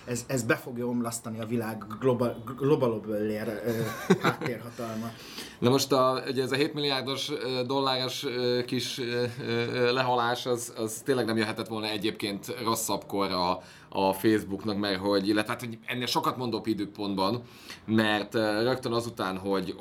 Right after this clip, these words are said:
Speaker 2: hogy, ö, egy volt alkalmazott által kiszivárgott, ö, dokumentumok fehe-, feketén-fehérre megmutatták, hogy hogy, hogy nem gonosz tech cég a Facebook.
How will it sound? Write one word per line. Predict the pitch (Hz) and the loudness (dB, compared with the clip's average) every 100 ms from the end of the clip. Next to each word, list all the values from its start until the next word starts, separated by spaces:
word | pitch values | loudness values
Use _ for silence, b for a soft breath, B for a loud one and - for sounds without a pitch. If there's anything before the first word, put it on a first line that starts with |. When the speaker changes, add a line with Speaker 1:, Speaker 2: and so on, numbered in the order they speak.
| 95 | -2
Speaker 2:
hogy, | 95 98 95 | 2 2 4
ö, | 98 95 92 | 2 2 2
egy | 92 98 | 2 2
volt | 110 104 | 2 2
alkalmazott | 101 101 98 95 92 90 | 0 2 2 0 -2 -2
által | 95 92 | -2 -2
kiszivárgott, | 92 113 98 92 90 98 - B B B | -6 -6 -4 -4 -2 -4 -6 B B B
ö, | 92 101 98 | 2 4 6
dokumentumok | 110 107 107 104 107 104 | 4 2 0 -2 -2 -4
fehe-, | - 104 101 90 | 0 -2 -2 -8
feketén-fehérre | 120 104 101 90 - 110 98 | -8 -8 -8 -6 -2 -2 -2
megmutatták, | 95 131 151 170 120 - 98 - | -2 0 0 0 -2 -2 -4 -4
hogy | 73 | -12
hogy, | - 156 - - - - - - | 0 2 2 -2 -14 -20 -20 0
hogy | 156 147 123 | 2 2 0
nem | 139 131 127 113 B B B B - - | -4 -4 -4 -10 B B B B -20 -4
gonosz | 117 156 90 - | 2 2 2 -2
tech | 113 - | -2 -4
cég | - 113 104 101 | -6 -2 -2 -2
a | 95 98 101 - | -2 0 -2 -4
Facebook. | 123 110 92 90 73 - | 4 4 4 -4 -6 -6